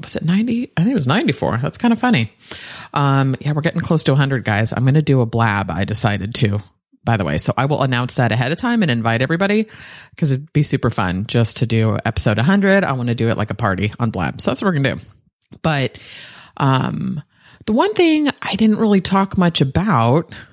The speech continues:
well, here's my brain for you. Did I? <laughs> Did I not talk about this? Um, was cash flow. And I'm not talking about cash flow from the basic accounting side of things, because I think we all get that concept, right?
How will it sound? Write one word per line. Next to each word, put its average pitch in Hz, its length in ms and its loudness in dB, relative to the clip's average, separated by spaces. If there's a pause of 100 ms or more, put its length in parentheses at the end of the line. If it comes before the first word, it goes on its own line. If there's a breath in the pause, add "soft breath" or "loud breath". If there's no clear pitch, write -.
(380 loud breath)
well, 123 200 -2
here's 131 280 2
my 113 80 4
brain 113 260 2
for 107 160 -2
you. 117 140 2
Did 113 200 0
I? 262 200 2
<laughs> - 20 0
Did - 240 -4
I - 100 0
not 120 240 -4
talk 165 140 -6
about 202 220 -4
this? - 180 -6 (440 loud breath)
Um, 151 280 0
was 185 160 0
cash 269 320 -2
flow. 120 320 -4 (480 loud breath)
And 226 340 -2 (100)
I'm 247 140 0
not 330 240 -4
talking 185 560 0
about 135 280 0
cash 127 340 0
flow 117 380 0
from 123 320 0
the 127 100 2
basic 123 340 0
accounting 202 480 -2
side 76 260 -2
of - 100 -10
things, - 320 -6
because - 260 -4
I 277 60 2
think 254 180 0
we 208 60 0
all 190 40 0
get 185 160 -2
that 147 140 -2
concept, - 600 -2
right? 127 320 0